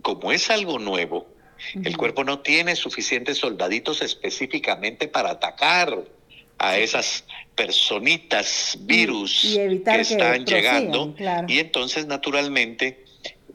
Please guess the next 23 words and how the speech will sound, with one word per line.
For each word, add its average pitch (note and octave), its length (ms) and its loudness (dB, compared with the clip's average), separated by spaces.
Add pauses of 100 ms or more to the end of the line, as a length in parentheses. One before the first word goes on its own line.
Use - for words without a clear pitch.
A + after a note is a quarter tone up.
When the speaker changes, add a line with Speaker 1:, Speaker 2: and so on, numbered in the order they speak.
(360)
Speaker 1:
hay B2 280 2
un C3+ 140 -4
ambiente B2 540 -2
propicio A2 600 -4
para G#2+ 240 2
que F#2+ 140 -2
se - 460 -2 (640)
produzca G#2+ 760 0
una A2 260 0
reacción G#2 640 0
inflamatoria A#2 920 0 (300)
tremenda C3 840 2 (280)
que G#2 100 0
te F#2 180 -2
rompe B2+ 600 -2
los F#2+ 240 -2
mecanismos G2+ 840 -2
normales G#2 640 -2
de - 100 -2
protección C#3 920 0 (460)
y G#2 180 0
ahí F#2+ 300 2
llega. D#2 320 -4